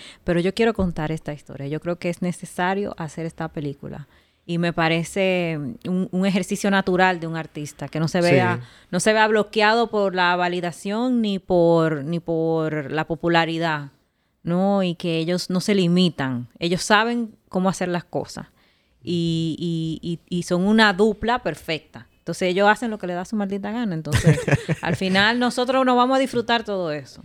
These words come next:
Speaker 2: Claro
Speaker 1: Y
Speaker 2: que
Speaker 1: nos
Speaker 2: sí.
Speaker 1: dejará, su cine siempre nos dejará, eh, buenas conversaciones. Y ellos con su contribución de,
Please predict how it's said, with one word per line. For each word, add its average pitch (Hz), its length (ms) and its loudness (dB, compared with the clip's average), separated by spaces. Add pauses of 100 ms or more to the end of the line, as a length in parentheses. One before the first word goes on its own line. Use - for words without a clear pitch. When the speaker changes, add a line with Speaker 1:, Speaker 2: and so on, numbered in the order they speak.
Speaker 2:
Claro 90 460 2
Speaker 1:
Y 90 40 -6
Speaker 2:
que - 100 -6
Speaker 1:
nos 196 200 -2
Speaker 2:
sí. - 40 -8
Speaker 1:
dejará, 196 420 4
su 254 120 -4
cine 247 300 0
siempre 240 340 -4
nos 214 160 -6
dejará, 185 500 -4 (480)
eh, 170 380 4
buenas 175 380 2
conversaciones. 147 1080 -8
Y 147 300 -8
ellos 165 320 -6
con 160 220 -4
su 160 260 -8
contribución 170 720 -2
de, 170 460 0